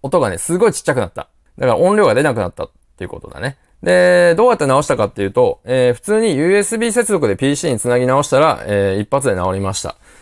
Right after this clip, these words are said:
らこれは多分俺が色々やりすぎて、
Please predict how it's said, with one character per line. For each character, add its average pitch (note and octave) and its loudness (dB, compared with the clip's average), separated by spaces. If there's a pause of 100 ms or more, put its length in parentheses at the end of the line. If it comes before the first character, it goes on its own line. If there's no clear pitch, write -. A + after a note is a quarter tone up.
(120)
ら B2 -2
こ - -4
れ A3+ 4
は A#3+ 4
多 A#3 -6
分 G#2+ -2
俺 D#3 4
が F#3 2
色 F3 0
々 F#3+ 2
や C3 4
り F3 0
す A#3+ -4
ぎ G3+ -4
て、 G2 -4